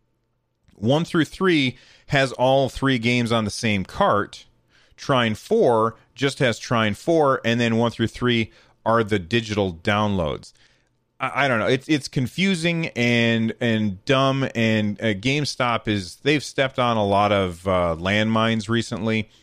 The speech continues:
with, I mean, they just, they just laid off, uh, I think it was, like, forty percent of their workforce. I could be wrong about that number, so don't quote me on that. They lay-, they laid off a large portion of their workforce.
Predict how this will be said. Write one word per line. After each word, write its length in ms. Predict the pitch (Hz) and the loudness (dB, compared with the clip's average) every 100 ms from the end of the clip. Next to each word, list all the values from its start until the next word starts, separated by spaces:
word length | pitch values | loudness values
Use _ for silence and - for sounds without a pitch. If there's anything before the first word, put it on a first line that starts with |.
| _ _ | _ _
with, 640 | - 113 107 104 98 90 - _ - | 0 2 6 4 2 -2 -20 _ -4
I 80 | 117 | 0
mean, 180 | 120 101 | 2 2
they 140 | 127 | 0
just, 360 | 143 131 - - | 0 -4 -6 -4
they 140 | 120 | -2
just 160 | 131 98 | -2 -4
laid 400 | 92 98 117 110 | -2 2 2 4
off, 480 | 101 104 107 _ - | 4 2 0 _ -4
uh, 720 | 90 90 85 82 80 78 65 - | 0 2 4 2 2 0 -2 -4
I 140 | - _ | -12 _
think 180 | - 127 | -10 -6
it 20 | |
was, 160 | 92 92 | -6 -6
like, 160 | 76 - | -12 -18
forty 460 | _ 104 123 147 | _ -4 -2 -2
percent 420 | - 104 - 117 | -6 -8 -4 -4
of 60 | 135 | 0
their 100 | 107 | -2
workforce. 680 | 85 95 120 - 151 156 - | 0 -2 -2 -4 -2 -2 -4
I 60 | 107 | -6
could 180 | - 151 | -4 -2
be 140 | 131 | 0
wrong 240 | 117 113 | 2 2
about 220 | 104 98 101 | 2 0 0
that 140 | 90 | -2
number, 300 | 95 87 78 | -2 -2 -4
so 140 | - | -6
don't 220 | 87 113 - | -2 -2 -2
quote 260 | 117 107 | -2 -2
me 100 | 92 | -2
on 160 | 82 78 | -4 -4
that. 180 | 78 - - _ | -6 -8 -20 _
They 140 | 139 151 | 0 2
lay-, 240 | 151 151 | 2 0
they 260 | 110 127 135 | 0 0 0
laid 260 | 143 156 | 0 2
off 240 | 143 135 120 | 2 0 0
a 60 | |
large 500 | 107 98 101 113 110 | 0 2 2 2 -2
portion 420 | - 113 110 - 110 | -4 0 0 0 -2
of 140 | 107 | 0
their 120 | 107 | 0
workforce. 680 | 92 90 - - 87 82 | 2 0 -2 -4 -2 -2